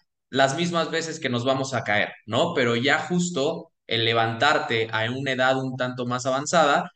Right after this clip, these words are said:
pues ya va a ser mucho más complicado, ¿no? Ahora también, en cuanto al tiempo, ¿cómo lo aprovechamos? ¿Cómo lo hemos visto, no? Carlos, no me dejarás mentir.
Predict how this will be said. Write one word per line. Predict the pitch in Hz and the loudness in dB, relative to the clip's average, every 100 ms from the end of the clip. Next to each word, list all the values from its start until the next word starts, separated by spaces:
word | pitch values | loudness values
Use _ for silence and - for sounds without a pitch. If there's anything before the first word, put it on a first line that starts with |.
| _ | _
pues | - 120 | -2 0
ya | 123 135 | 2 4
va | |
a | 156 | 4
ser | - 143 156 | 2 -2 -2
mucho | 165 - 127 | -8 -8 -4
más | 120 120 | -2 -2
complicado, | - 120 104 98 131 117 - - | -4 -6 -6 -2 2 2 -2 -6
¿no? | 110 165 170 - _ | -2 -2 -2 -12 _
Ahora | 107 123 147 127 | 0 4 4 2
también, | 120 113 131 156 107 | 0 -2 0 0 -2
en | 113 | -6
cuanto | 113 117 113 113 | -4 -4 -4 -4
al | 113 | -4
tiempo, | 117 151 170 120 98 | -2 -2 -2 -6 -6
¿cómo | 127 147 160 | -4 -4 0
lo | 131 | 0
aprovechamos? | 117 117 107 107 139 147 113 - | -2 -4 -4 -2 -2 -2 -4 -6
¿Cómo | 143 156 | -4 -2
lo | 160 | -2
hemos | 160 143 | -2 -4
visto, | 123 170 175 110 87 | -2 -4 -2 -4 -4
no? | 113 147 175 | -4 -4 -2
Carlos, | 127 135 139 | 0 0 -2
no | 139 | -2
me | |
dejarás | 135 131 131 | -2 0 -2
mentir. | 135 123 139 151 | -2 -4 -2 -2